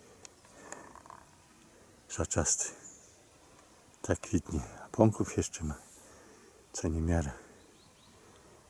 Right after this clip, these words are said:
Ja myślę, że do zimy mu zejdzie z tym kwitnieniem.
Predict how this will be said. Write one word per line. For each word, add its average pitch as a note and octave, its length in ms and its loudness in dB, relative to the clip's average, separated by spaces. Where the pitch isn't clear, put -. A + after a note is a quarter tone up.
Ja D#2+ 100 0
myślę, D#2 340 0
że C2+ 180 -6
do D#2 80 0
zimy D#2 320 4
mu D2 120 -2
zejdzie D#2 400 2
z - 100 -12
tym D2 200 -4
kwitnieniem. - 600 -2